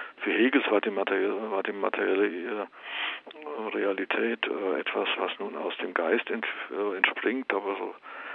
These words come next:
wie das nun entspringt, kann man nicht zeigen. Und zwar deshalb kann man es nicht entzeigen, zeigen, sagt Marx, weil es gerade umgekehrt ist, nicht? Die Gedankengebilde kommen aus der materiellen Realität. Da hat er nun einen anderen Theoretiker gefunden,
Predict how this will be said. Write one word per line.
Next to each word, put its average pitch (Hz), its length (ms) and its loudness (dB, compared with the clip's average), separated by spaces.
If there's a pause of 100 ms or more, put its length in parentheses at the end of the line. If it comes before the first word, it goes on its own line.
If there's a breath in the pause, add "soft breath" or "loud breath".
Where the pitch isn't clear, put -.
(260 loud breath)
wie 139 140 6
das 135 240 12
nun 123 120 4
entspringt, - 560 4
kann 107 200 6
man 104 100 6
nicht 90 180 0 (120)
zeigen. 110 340 12
Und 127 120 4
zwar 110 120 6
deshalb 95 400 2
kann 113 140 0
man 110 100 -2
es - 100 -10
nicht - 160 -4
entzeigen, 101 600 6
zeigen, 104 340 2
sagt 101 240 6
Marx, 95 260 8 (520 loud breath)
weil 107 160 12
es - 100 8
gerade - 200 12
umgekehrt 85 520 0
ist, 78 320 -4
nicht? - 240 -2
Die 95 240 -8
Gedankengebilde 104 960 6
kommen 95 320 -2
aus 98 260 -6
der - 60 -4
materiellen 85 580 2
Realität. 80 640 6 (680 loud breath)
Da 101 380 8 (160)
hat 98 120 6
er 92 100 6
nun 92 160 -2
einen 95 80 -2
anderen 127 300 4
Theoretiker 120 560 4
gefunden, 104 720 -4